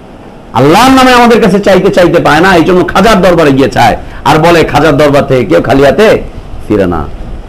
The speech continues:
দিচ্ছি না আজকে আমরা, এই জন্যই তো মানুষ গায়রুল্লাহর কাছে গিয়ে চাচ্ছে।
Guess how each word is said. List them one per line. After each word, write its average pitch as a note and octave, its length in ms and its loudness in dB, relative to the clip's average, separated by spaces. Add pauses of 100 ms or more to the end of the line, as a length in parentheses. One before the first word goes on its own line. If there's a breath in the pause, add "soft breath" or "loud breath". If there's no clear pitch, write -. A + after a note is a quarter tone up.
(1120)
দিচ্ছি F3+ 340 0
না C#4+ 100 2
আজকে A#3 300 0
আমরা, F3 320 2
এই D#3+ 120 2
জন্যই A#3 300 2
তো G#3+ 100 0
মানুষ G3 260 0
গায়রুল্লাহর E3 460 2
কাছে C3+ 220 -2
গিয়ে A#2 180 -2
চাচ্ছে। - 360 -12